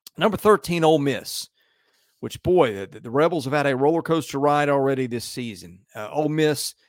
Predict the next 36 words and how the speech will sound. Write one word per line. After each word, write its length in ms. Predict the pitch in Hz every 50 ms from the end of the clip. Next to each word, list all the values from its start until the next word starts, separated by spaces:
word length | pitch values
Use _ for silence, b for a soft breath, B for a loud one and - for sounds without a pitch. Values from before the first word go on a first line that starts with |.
| _ _ _ _ _ _ _ _ -
I 40 | -
believe, 520 | 113 120 120 127 147 185 202 185 175 147
what 160 | 139 151 147 143
was 260 | 139 135 123 110 98
it, 140 | 104 - 131
won 240 | 135 151 165 175
its 180 | 160 135 - -
first 340 | - - 175 190 - - -
two 140 | - 180 165
games 540 | 143 156 151 147 147 143 139 135 - -
last 420 | 117 131 131 135 139 143 120 - -
week, 400 | 127 127 120 117 113 - - -
dropped 380 | - 127 131 131 120 - -
two 100 | - 185
to 140 | 190 190 165
Hawaii, 420 | 151 151 139 131 123 120 117 117 117
lost 300 | 117 113 110 107 - -
a 40 |
midweek 380 | 110 127 160 160 165 170 156 -
game 220 | 156 143 143 135
to 40 | 131
Arkansas 500 | 113 123 127 123 - 117 - - 123 120
State, 420 | 107 - - - 117 110 107 101 -
and 220 | 120 117 117 135
then 160 | 170 190 190 175
lost 260 | 156 151 147 139 -
Friday's 400 | - - 139 135 131 127 120 117
opener 580 | 113 120 123 120 - 127 120 117 110 110 107 - _ _ _ _ _ _ _
to 120 | - 123
High 200 | 107 123 131 131
Point 380 | 123 - - 131 127 120 117 -
before 280 | - 123 - - 123 120
the 100 | 117 98
Bats 340 | 120 123 127 120 - -
came 260 | - - 127 127 123 113
alive. 600 | 107 104 110 120 127 127 127 131 131 127 120 -